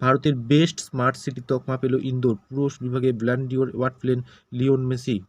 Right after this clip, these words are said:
রিপিট হয়ে গেছে প্রশ্নটি। আগত বইয়ে ইন্ডিয়া, ইন্ডিয়া শব্দের পরিবর্তে ভারত ব্যবহার করবে কে?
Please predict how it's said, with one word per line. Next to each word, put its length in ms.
রিপিট 240
হয়ে 100
গেছে 160
প্রশ্নটি। 400
আগত 320
বইয়ে 320
ইন্ডিয়া, 520
ইন্ডিয়া 540
শব্দের 380
পরিবর্তে 400
ভারত 280
ব্যবহার 360
করবে 260
কে? 220